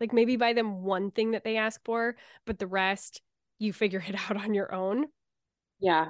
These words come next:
Speaker 1: And if they're over that age, if they're about preteen and older, especially the teenagers,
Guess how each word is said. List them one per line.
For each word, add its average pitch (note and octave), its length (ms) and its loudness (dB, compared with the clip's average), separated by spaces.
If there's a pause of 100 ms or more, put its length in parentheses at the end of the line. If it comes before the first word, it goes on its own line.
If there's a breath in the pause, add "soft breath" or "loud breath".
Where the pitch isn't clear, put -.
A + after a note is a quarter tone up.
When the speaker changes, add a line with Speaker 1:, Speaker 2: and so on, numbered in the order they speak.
(140)
Speaker 1:
And A#3 180 -6
if B3 200 2
they're A#3 260 4 (180)
over A3+ 640 4
that F3+ 280 0
age, F3+ 320 -6
if G3 120 -6
they're G#3+ 160 4
about G3 260 0
preteen D4+ 520 2
and E4 140 4
older, F#3+ 560 0 (260 soft breath)
especially A3+ 540 -2
the D4+ 120 -2
teenagers, F3+ 840 -2